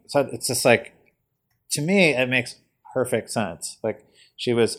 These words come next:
alone in despair. Now there's this guy who's willing to do something crazy for her, and it just <laughs> totally breaks the ice. And it doesn't, uh, it's disturbing, and yet I,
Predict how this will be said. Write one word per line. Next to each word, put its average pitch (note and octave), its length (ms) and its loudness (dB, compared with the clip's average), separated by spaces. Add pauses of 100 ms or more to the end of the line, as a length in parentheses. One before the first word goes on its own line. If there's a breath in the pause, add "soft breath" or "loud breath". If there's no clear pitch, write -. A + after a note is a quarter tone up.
alone C#3+ 560 0
in B2 140 -4
despair. C3 760 0
Now A#2+ 220 0
there's A2+ 320 0
this - 320 -4 (800)
guy C3 420 4
who's A2+ 300 -8 (500 soft breath)
willing C3 220 -4
to B2+ 60 -4
do A#2+ 120 -2
something A2+ 400 -4
crazy B2+ 680 -4
for C3 120 -4
her, B2 420 0
and A#2 80 -2
it A2+ 140 -2
just - 240 -8 (120)
<laughs> - 60 -14
totally B2 400 -2 (120)
breaks C#3 240 -2
the - 140 -8
ice. B2+ 380 0 (720 soft breath)
And B2 120 -2
it A2+ 160 -8
doesn't, C3 400 -4 (840)
uh, A2+ 340 4 (600)
it's - 240 -6 (160)
disturbing, C#3+ 840 -2
and B2 140 0
yet A2+ 300 0 (400)
I, - 140 -6